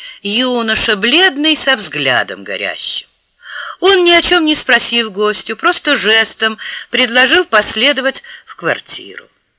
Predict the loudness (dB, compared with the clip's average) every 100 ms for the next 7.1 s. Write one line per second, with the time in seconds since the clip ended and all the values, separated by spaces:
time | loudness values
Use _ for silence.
0 | _ _ _ -10 -8 0 4 4 4 0
1 | 0 2 2 2 0 0 -2 -4 -10 -14
2 | -6 0 2 2 2 4 4 4 2 -2
3 | -2 -2 -2 0 -2 -2 -2 2 4 2
4 | -2 -4 -4 -4 -4 -4 -2 0 0 -2
5 | -4 -2 -2 -4 -10 -10 -10 -4 2 2
6 | 2 0 0 -2 -4 -6 -4 -4 -4 -2
7 | -2